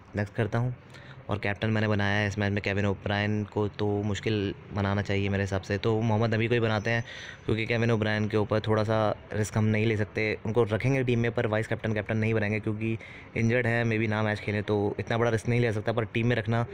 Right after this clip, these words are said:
मुझे ऐसा लगता है ज़रूरी रहेगा। और वाइस कैप्टन, वाइस कैप्टन बनाना चाहिए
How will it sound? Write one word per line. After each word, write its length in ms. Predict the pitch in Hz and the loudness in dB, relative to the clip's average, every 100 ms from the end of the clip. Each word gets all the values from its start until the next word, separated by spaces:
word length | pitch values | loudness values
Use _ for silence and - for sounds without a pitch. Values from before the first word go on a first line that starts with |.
| - - - - | -10 -16 -12 0
मुझे 160 | 113 | 2
ऐसा 140 | 123 123 | 4 2
लगता 180 | 110 117 | 0 0
है 60 | |
ज़रूरी 260 | 110 107 107 | 2 2 2
रहेगा। 240 | 95 95 92 - - - - - - - - - - - - - - - | 2 0 -4 -10 -18 -18 -18 -20 -20 -20 -20 -20 -20 -20 -20 -20 -12 -4
और 540 | 113 110 107 107 107 113 | 0 2 2 4 2 2
वाइस 220 | 117 107 | -2 -4
कैप्टन, 600 | 107 104 - 104 107 107 - - - - - - - - - - - - - - - - - - - - - - - - - - - - - - - - - - | -6 -6 -4 -2 -2 -2 -6 -12 -20 -20 -20 -20 -20 -20 -20 -20 -20 -14 -12 -12 -12 -16 -16 -20 -20 -18 -18 -18 -18 -18 -18 -18 -18 -18 -18 -18 -20 -20 -20 -10
वाइस 280 | 123 127 110 | -4 -4 -4
कैप्टन 380 | 117 - 117 113 | -8 -6 -4 -2
बनाना 220 | 110 113 | 0 -2
चाहिए 480 | 113 107 110 120 | 0 0 0 -2